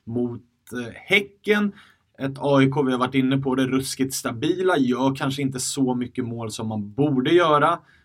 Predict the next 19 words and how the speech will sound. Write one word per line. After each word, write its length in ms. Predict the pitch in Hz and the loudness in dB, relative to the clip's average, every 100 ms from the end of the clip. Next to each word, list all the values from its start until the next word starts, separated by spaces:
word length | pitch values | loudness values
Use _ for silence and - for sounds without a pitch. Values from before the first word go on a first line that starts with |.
| - | -16
Eh, 300 | 123 120 117 | -12 -10 -10
framförallt 480 | 113 117 123 123 135 | -10 -8 -4 -4 -4
inte 220 | 139 - | -8 -6
när 300 | 113 113 117 | -6 -6 -6
man 100 | 117 | -6
har 80 | 117 | -2
mött 220 | 151 139 | -2 -4
de 120 | 131 | -6
här 80 | 110 | -6
B 260 | 107 120 110 - | -4 -4 -4 -8
P, 160 | 120 110 | -8 -8
Trelleborg. 800 | - 117 110 107 113 113 107 104 _ _ - | -6 -6 -6 -6 -4 -4 -6 -10 _ _ -10
Det 60 | |
har 60 | 110 | -6
bara 460 | 104 135 135 160 | 2 4 6 4
blivit, 560 | 160 156 120 113 107 - | 2 2 2 -2 -8 -10
eh, 60 | 107 | -12
två 360 | - 131 117 | -6 -6 -4
noll-vinster. 800 | 113 110 107 110 107 104 110 | -4 -6 -6 -6 -6 -8 -10